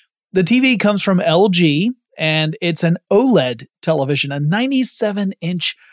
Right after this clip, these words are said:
oled T V. It also comes in a wireless version where you can connect the television to your various components without, you know,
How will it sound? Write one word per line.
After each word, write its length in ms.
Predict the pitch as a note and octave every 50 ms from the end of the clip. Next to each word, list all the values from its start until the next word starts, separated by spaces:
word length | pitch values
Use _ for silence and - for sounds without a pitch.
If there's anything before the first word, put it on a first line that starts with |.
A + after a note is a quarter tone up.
| _ _ _ _ _ _ _ -
oled 480 | F#3 F#3 F3+ F3 E3+ E3 D#3+ D#3 C#3 -
T 220 | - D3 C#3+ C3+
V. 320 | C3 C#3+ C3 B2 A#2 A#2 - _ _ _ _
It 80 | - F#3
also 440 | A#3+ C4 B3+ D4 B3 A3 G#3+ G#3+ - _ _
comes 300 | - - G3+ G3 F#3+ E3
in 100 | F3 F3
a 100 | E3 D#3
wireless 920 | D3+ C#3+ C#3 D3+ E3+ F#3+ F#3+ F3+ E3 C#3+ C3 C3+ C3 - - - - - - _ _ _ -
version 640 | D3+ C#3+ D3+ D#3 D3+ D3+ C#3 C3+ D#3+ D#3+ D#3+ D#3+
where 320 | D3+ D3+ D3 C#3+ C#3+ D3+ -
you 200 | - E3 E3 D3+
can 160 | D3 E3 D3+
connect 400 | C#3+ - E3 E3 D#3+ D3+ - _
the 140 | F3 E3+ D3+
television 500 | - E3+ D#3+ D3+ D3 D3+ C#3+ C3 D3 C#3+
to 80 | D#3 D3+
your 140 | D3+ C#3+
various 340 | C3+ D3+ D3 D3+ D3 C3+ -
components 480 | - F3+ F3+ B3+ D4+ D4 A#3 A#3 F#3 G3
without, 260 | G#3 G3 G#3 G#3 -
you 80 | F#3+ E3+
know, 220 | D#3+ D3+ D3